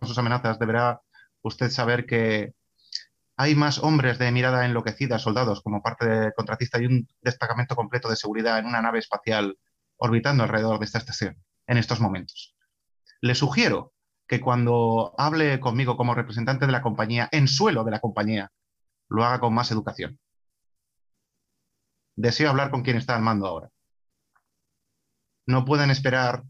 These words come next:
eh, que este nuevo orden suyo sobreviva mucho más. Como le digo, la Weyland Yutani llega a cualquier parte. Y, eh, ha llegado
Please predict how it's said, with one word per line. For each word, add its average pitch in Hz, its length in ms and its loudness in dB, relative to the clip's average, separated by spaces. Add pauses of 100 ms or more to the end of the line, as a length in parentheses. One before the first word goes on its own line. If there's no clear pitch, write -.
(280)
eh, 113 380 0
que 123 260 0
este 139 240 0
nuevo 131 320 2
orden 127 300 0
suyo 120 600 -2 (260)
sobreviva 123 580 2
mucho 123 280 0
más. 110 440 -4 (640)
Como 117 220 0
le 117 100 4
digo, 131 240 4
la 120 180 2
Weyland 131 360 2
Yutani 117 520 -2 (560)
llega 107 520 0
a 104 80 -4
cualquier 107 340 -4
parte. - 300 -14 (1000)
Y, 123 120 2
eh, 117 220 2 (140)
ha 123 200 0
llegado 117 580 -2